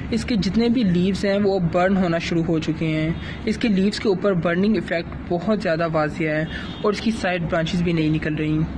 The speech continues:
اور ساتھ ساتھ اس کی گروتھ بھی بہت سلو ہے۔ دوستو، اس کی وجہ کیا تھی؟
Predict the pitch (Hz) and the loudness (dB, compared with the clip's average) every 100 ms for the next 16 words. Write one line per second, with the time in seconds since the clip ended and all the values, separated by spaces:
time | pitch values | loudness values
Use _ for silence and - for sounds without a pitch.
0 | - - - 208 - 185 185 220 220 226 | -10 -10 -6 -4 -2 -2 0 -2 0 -2
1 | - 180 185 185 185 226 - 175 165 208 | -2 -2 0 0 0 -2 -2 -4 -2 -4
2 | 202 185 160 156 156 165 - - - - | -2 -2 0 2 0 -4 -6 -12 -12 -6
3 | 196 202 208 285 277 - 208 185 202 196 | 0 2 2 0 0 0 -2 0 0 0
4 | 165 156 170 151 | -2 -2 0 0